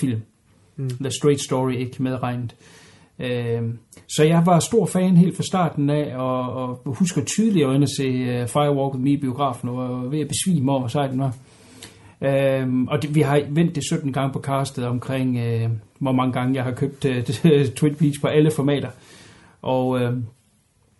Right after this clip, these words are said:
Speaker 1: og glædet mig ufattelig meget, da det blev annonceret, at, øh, der skulle komme sæson tre. Og, øh, meget lige Fluen, så så jeg den også helt op til. Jeg så... Øh, det sidste afsnit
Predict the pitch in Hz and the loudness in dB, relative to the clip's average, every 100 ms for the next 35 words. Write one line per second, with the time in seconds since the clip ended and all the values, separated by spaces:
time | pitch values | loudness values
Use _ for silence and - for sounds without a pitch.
0 | _ - - - 147 127 151 165 160 135 | _ -16 -10 -4 -2 6 6 6 6 2
1 | 120 - 147 - 175 - 139 135 135 135 | 2 -2 -6 0 0 2 2 2 2 2
2 | - 131 123 127 123 123 127 135 123 117 | 0 -4 -2 -2 -2 -2 0 0 0 -4
3 | - 127 120 117 117 123 139 135 131 131 | -6 -4 -4 -4 -4 -4 0 0 0 -2
4 | 120 127 123 131 131 - _ 139 151 151 | -4 -4 -4 -6 -6 -8 _ -6 -2 -2
5 | 139 139 135 123 135 131 120 147 139 165 | -2 -4 -6 -6 -8 -8 -6 -6 -2 2
6 | 196 196 175 - 180 208 220 180 - 160 | 2 2 -2 -2 0 0 2 2 2 -2
7 | 160 156 143 196 156 147 151 170 170 - | 0 0 -2 -2 0 0 0 -2 -2 -2
8 | 240 147 147 151 - 143 120 - _ _ | 0 0 0 -2 -4 -4 -4 -16 _ _
9 | _ - 147 165 151 131 135 131 135 120 | _ -4 0 2 2 0 -2 -4 -4 -4
10 | 113 107 _ - - - 135 165 - 123 | -4 -8 _ -20 -12 -6 0 0 0 -2
11 | 147 - 131 127 | -2 -2 -4 -6